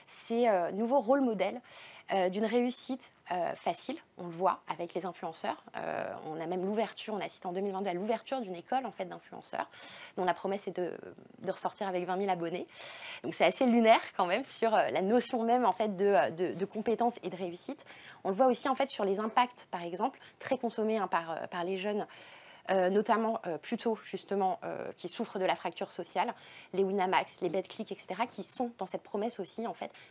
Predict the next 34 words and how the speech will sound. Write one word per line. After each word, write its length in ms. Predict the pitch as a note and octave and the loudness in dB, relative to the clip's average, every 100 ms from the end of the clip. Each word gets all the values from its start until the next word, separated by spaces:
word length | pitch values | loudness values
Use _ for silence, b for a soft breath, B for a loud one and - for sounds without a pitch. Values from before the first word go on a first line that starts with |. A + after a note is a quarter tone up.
| B | B
d'argent, 400 | F3+ F3 G3 A#3+ F3+ | -6 -6 -6 -8 -10
de 100 | E3 | -6
réussite 500 | F3+ F3 - - - B B - | -6 -6 -10 -14 -18 B B -8
rapide 500 | F#3+ F3+ - A3+ - - | -4 -4 -4 -4 -4 -2
et, 220 | G#3+ A#3+ - | -2 -2 0
euh, 320 | E3+ D#3+ D#3+ - | 0 0 -2 -4
et 60 | G#3 | -4
facile. 360 | F3+ - - - B B B B G3+ | -4 -8 -16 -18 B B B B 2
Donc 80 | |
voilà, 220 | G#3+ G3 F#3 | 6 6 6
en 60 | |
tout 80 | - | 2
cas, 100 | C#4+ | 2
il 60 | A#3+ | 4
va 80 | |
falloir 260 | G3+ C4+ C4+ | 4 2 2
composer, 500 | - D4 C4 A3 A3+ _ | -2 -2 0 0 -4 _
justement, 500 | - G3 - F#3 A#3+ B B B | -12 -10 -6 -6 -8 B B B
avec, 360 | F#3+ F#3+ C4 - | 0 2 2 4
euh, 120 | F#3+ | 4
cette 200 | - F#3+ | 4 0
jeunesse 500 | G3 A3+ G3+ - - _ | 2 2 2 -2 -16 _
qui, 300 | - G3+ A3 | -10 -2 4
euh, 220 | G3 C#3+ A#2 | 4 4 2
bientôt, 380 | F#3 F#3+ A#3+ | -2 -2 0
en 100 | B3+ | -2
fait, 180 | - - | -2 -6
seront 240 | - F#3+ A3 | -4 -4 -4
nos 120 | F3 | -2
talents 360 | - F#3+ G3+ - | 0 0 0 -4
de, 280 | E3+ G3 A#3 F3+ | -4 0 0 0
euh, 260 | E3+ D#3 | -2 0
de 120 | D#3+ G3 | -2 -2
demain. 240 | E3 | -2